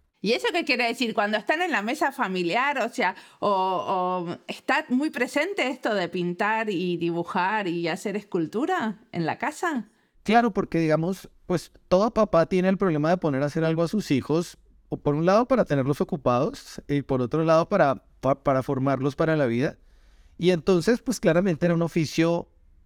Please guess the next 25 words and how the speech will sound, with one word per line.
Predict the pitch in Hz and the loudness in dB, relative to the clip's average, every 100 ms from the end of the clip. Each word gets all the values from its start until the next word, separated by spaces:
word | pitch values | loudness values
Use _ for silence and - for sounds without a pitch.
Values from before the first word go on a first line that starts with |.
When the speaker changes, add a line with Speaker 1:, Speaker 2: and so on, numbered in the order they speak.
| - - | -20 -8
Speaker 2:
muy | 127 156 | -2 0
respetable | 160 143 180 139 120 131 | 0 0 0 2 2 2
al | 135 | 2
cual | 131 | 0
dedicarse, | 120 92 - - - | 0 2 2 2 0
porque | - 110 110 | -4 -4 -2
además | 113 120 135 | -2 -2 -4
estamos | - 135 147 | -2 -2 0
hablando | 131 120 | 0 0
de | 131 | 0
sociedades | 147 131 113 - | 0 0 -2 0
tradicionalistas, | 131 131 135 123 120 135 - 135 123 | 0 0 0 0 0 -2 0 0 0
religiosas, | 135 110 - 139 123 131 143 - _ _ _ | -2 -2 0 0 2 0 0 -4 _ _ _
y | 127 | -4
ser | 135 | 0
el | 139 | 2
artesano | 151 - 156 139 139 | 2 2 0 0 0
que | 170 | 0
produce | 170 147 | 0 0
las | 160 165 | 0 0
imágenes | 151 127 156 208 143 | 0 0 0 0 0
es | 123 | 0
un | 135 | 2
rol | 131 123 | 2 0
respetado. | 113 - 113 143 165 - | -4 -6 -2 2 0 0